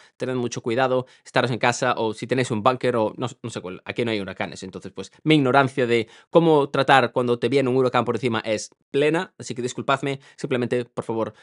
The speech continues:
estar, estar a salvo, mantener a vuestra familia a salvo y, ah, que Dios os bendiga.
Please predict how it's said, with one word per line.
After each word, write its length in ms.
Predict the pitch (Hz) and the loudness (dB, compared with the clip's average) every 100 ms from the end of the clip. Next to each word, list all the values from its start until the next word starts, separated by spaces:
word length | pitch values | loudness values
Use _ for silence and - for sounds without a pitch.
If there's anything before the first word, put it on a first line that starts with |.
| _ - | _ -8
estar, 360 | 113 110 107 | 0 0 0
estar 220 | 101 123 110 | -6 -6 -4
a 20 | |
salvo, 300 | 113 110 107 | -4 -2 0
mantener 340 | 110 113 113 | 0 0 0
a 40 | 107 | -2
vuestra 180 | 107 | -6
familia 280 | 101 110 98 | -8 -6 -6
a 20 | |
salvo 320 | - 110 104 92 | -6 -6 -6 -8
y, 200 | 98 - _ - | -10 -12 _ -10
ah, 300 | 101 76 - - - - | -8 -8 -12 -20 -20 -8
que 120 | 98 | -6
Dios 180 | 98 - | -6 -8
os 100 | 104 | -6
bendiga. 360 | 101 107 - | -4 -4 -6